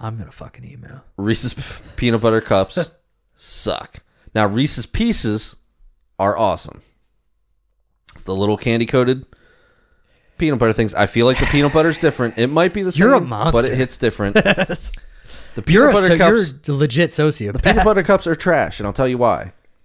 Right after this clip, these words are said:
Speaker 2: It's waxy bullshit milk chocolate and, like, the Kraft single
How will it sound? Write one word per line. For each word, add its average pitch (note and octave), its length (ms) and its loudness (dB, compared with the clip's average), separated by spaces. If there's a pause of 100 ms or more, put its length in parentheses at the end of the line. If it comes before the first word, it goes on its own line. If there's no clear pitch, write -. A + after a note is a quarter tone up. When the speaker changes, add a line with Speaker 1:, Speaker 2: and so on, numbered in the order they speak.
(280)
Speaker 2:
It's G#2+ 220 -6
waxy A#2 680 0
bullshit C#3+ 520 -2
milk D3 220 -2
chocolate G2 520 -4 (1040)
and, B2 160 -2
like, A#2 320 -2 (160)
the A#2 80 -6
Kraft C3 480 2
single A2 680 -4